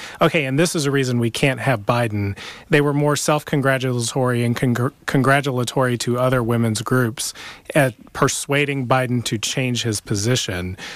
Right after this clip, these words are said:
So I think to some extent we haven't even reached the part of the primary where they're really going at each other very hard. Um, I think that they wanted to put a marker down about unifying the Democratic Party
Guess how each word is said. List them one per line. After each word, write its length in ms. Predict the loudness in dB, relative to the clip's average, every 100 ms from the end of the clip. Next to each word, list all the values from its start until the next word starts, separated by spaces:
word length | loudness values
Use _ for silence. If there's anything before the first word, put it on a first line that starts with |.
| -10
So 420 | 0 0 2 0 0
I 80 |
think 200 | 2 0
to 120 | 0 0
some 220 | 0 -2
extent 260 | -4 -2
we 80 | 0
haven't 260 | 2 2 2
even 220 | 0 2
reached 240 | 2 0
the 80 | -4
part 240 | 0 0 2
of 60 |
the 80 | -2
primary 480 | 0 0 2 0 0
where 180 | 0 0
they're 180 | 0
really 440 | 0 0 2 2 2
going 340 | 2 2 2
at 140 | 2 0
each 180 | 0
other 220 | 0 0 2
very 420 | 2 2 0 -2 -8 -18 -20 -2
hard. 500 | 2 4 2 -4 -8 -18 -20 -20 -2
Um, 420 | 0 0 -2 -6 -2
I 100 | 0
think 240 | 0 0
that 220 | -4 -2
they 560 | 0 2 0 -2 -6 -8 _ -10
wanted 600 | -2 2 4 4 -2 -4
to 120 | -6
put 220 | -2 -2
a 20 |
marker 400 | 0 0 0 -2
down 460 | 0 0 0 0 -2
about 500 | -2 0 0 0 -2
unifying 720 | -2 2 2 2 0 0 -2
the 80 | -2
Democratic 520 | -2 -2 0 -2 -2
Party 400 | 0 0 0 -4